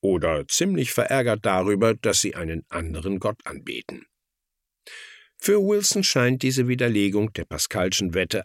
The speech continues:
auch für covid neunzehn zu gelten. Was ist, wenn Sie das falsche Medikament wählen? Was wäre, wenn Sie Zeit damit verschwenden,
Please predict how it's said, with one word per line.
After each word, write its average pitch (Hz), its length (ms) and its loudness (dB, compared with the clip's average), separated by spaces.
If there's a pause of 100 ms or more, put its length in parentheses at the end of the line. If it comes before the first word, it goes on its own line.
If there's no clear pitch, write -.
auch 82 320 -2
für 90 240 -8
covid 117 360 -4
neunzehn 143 400 -2
zu - 160 -4
gelten. - 440 -10 (800)
Was 123 400 -2
ist, - 440 0
wenn 127 240 2
Sie 127 180 -4
das 131 240 -2
falsche 202 500 -4
Medikament 85 800 -4
wählen? 60 320 -8 (720)
Was 139 400 0
wäre, 117 460 2
wenn 82 200 -2
Sie 80 200 -8
Zeit - 400 -2
damit 80 240 -6
verschwenden, 120 640 2